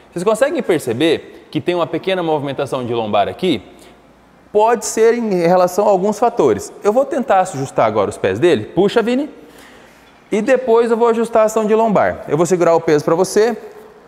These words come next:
O que que a gente vai observar aqui? O alinhamento também de coxa sobre tíbia, tíbia sobre pés. Eu não vou permitir que ele gire o pé em rotação interna ou externa. Automaticamente eu tenho uma rotação de tíbia e também não vou permitir que ele tenha rotação interna ou externa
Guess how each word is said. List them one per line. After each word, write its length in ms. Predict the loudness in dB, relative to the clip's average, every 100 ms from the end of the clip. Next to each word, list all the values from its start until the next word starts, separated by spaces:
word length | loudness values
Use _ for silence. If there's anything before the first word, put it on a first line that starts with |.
| -20 -4
O 80 | -4
que 100 | -2
que 60 |
a 20 |
gente 120 | -2 0
vai 100 | 0
observar 480 | 0 0 2 2
aqui? 280 | 0 0 -2 -2 -14 -20 -20 -20 _ _ _ _ -4
O 140 | 2
alinhamento 540 | 2 2 0 0 -2 -2
também 420 | 0 2 2 0 -8 -20 -20 -6
de 100 | -4
coxa 320 | 0 0 0
sobre 260 | -2 -2 -2
tíbia, 380 | -6 -2 -2
tíbia 260 | -2 -2 -2
sobre 240 | 0 -2
pés. 480 | 0 2 2 0 -8 -14 -20 -20 -12 0
Eu 160 | 2
não 260 | 4 2 2
vou 160 | 0
permitir 680 | 2 2 2 -2 0 2 2
que 260 | 0 0 2
ele 420 | 4 2 -2 -8 -20 -20 -20 -16
gire 460 | -2 0 2 0 -2
o 60 |
pé 200 | 0 0
em 40 | 2
rotação 380 | -2 -2 -4
interna 380 | -4 0 0 2
ou 20 |
externa. 600 | -4 0 2 4 2 0 -6 -18 -20 -4
Automaticamente 960 | 0 0 2 0 0 0 0 2 0 2
eu 80 | 2
tenho 160 | 2
uma 100 | 2
rotação 500 | 0 0 -2 -2 -4
de 140 | -4 -8
tíbia 500 | -6 -4 0 0 0
e 60 |
também 320 | 0 0 2 2
não 240 | 2 2
vou 160 | 2 2
permitir 400 | 2 0 -2 -2
que 80 |
ele 100 | -2
tenha 140 | -2 0
rotação 380 | 0 0 -2 -4
interna 400 | 0 0 2 0
ou 40 |
externa 520 | -2 0 2 2 -4